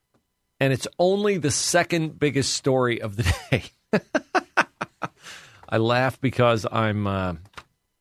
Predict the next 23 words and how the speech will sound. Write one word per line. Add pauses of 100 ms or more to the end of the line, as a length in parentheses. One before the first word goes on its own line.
(960)
more
of
a
mind
to
laugh
than
to
be
as
angry
as
I
should
be
over
the
fact
that
we
now
know (2500)
that,